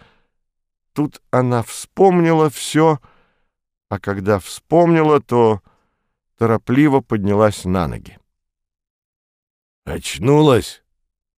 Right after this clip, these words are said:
произнёс за её спиной глухой свирепый голос.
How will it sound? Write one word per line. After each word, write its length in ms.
произнёс 520
за 120
её 200
спиной 420
глухой 480
свирепый 540
голос. 420